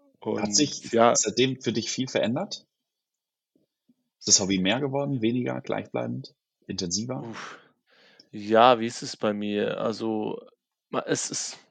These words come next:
Speaker 2: es war so wellenmäßig, muss ich sagen.
Speaker 1: Mhm.
Speaker 2: Ähm, also, am Anfang war das 'ne Riesenwelle,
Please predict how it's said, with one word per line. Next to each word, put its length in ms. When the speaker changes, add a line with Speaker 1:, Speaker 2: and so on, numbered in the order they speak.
Speaker 2:
es 160
war 120
so 240
wellenmäßig, 920
muss 140
ich 80
sagen. 420
Speaker 1:
Mhm. 200
Speaker 2:
Ähm, 380
also, 560
am 140
Anfang 560
war 140
das 200
'ne 300
Riesenwelle, 720